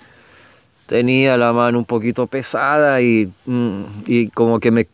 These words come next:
me quedó resentido, pero se me ha ido pasando, eh, la parte del brazo. Bueno,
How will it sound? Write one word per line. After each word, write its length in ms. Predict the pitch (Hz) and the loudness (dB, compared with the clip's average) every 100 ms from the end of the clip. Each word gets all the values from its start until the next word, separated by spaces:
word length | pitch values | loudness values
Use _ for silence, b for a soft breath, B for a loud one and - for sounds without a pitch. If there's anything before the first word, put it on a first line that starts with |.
| _ | _
me 180 | - 127 | -4 -2
quedó 320 | 131 127 139 | 2 4 4
resentido, 720 | 143 135 160 156 202 208 240 | 4 0 0 -2 0 0 0
pero 220 | 247 254 254 | 0 0 0
se 160 | 220 | 0
me 100 | 196 | 0
ha 60 | 180 | 2
ido 160 | 165 | 2
pasando, 640 | 151 120 - 87 - - - _ _ _ b b b b b b b b b b b b _ _ | 2 -4 -6 -8 -8 -16 -20 _ _ _ b b b b b b b b b b b b _ _
eh, 180 | 120 107 | -4 -2
la 120 | 107 107 | 0 0
parte 320 | 113 - 107 | -2 -2 -2
del 140 | 98 | -2
brazo. 440 | 92 92 85 - 117 | -2 -4 -6 -12 -10
Bueno, 560 | 131 131 117 101 98 | -2 0 0 -2 -4